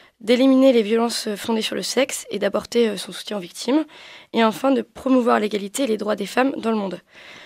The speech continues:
Je précise, euh, juste que pour cet engagement, six virgule sept milliards d'euros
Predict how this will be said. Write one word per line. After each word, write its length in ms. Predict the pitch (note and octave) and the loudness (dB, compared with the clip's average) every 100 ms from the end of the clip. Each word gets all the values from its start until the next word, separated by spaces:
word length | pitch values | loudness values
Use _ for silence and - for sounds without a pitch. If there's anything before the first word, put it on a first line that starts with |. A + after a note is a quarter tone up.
| - _ | -20 _
Je 120 | - | -8
précise, 460 | A3 B3 A3+ A#3+ A3+ | -4 -4 -4 -4 -2
euh, 200 | G#3+ G#3+ | 0 0
juste 220 | G3+ C#4 | -2 -4
que 100 | - | -6
pour 100 | A3+ | -8
cet 160 | - A#3 | -8 -4
engagement, 540 | A3+ G#3+ G#3+ A3 C#4+ - - - _ | -2 -2 -2 0 0 -2 -18 -20 _
six 460 | - - C#4+ - - | -8 -4 -4 -6 -4
virgule 320 | A#3 A3 G3+ | -2 -2 -4
sept 320 | - A#3+ - | -6 -6 -4
milliards 300 | B3 A#3+ A#3 | 0 0 0
d'euros 400 | G#3+ G#3+ B3 | -2 0 -2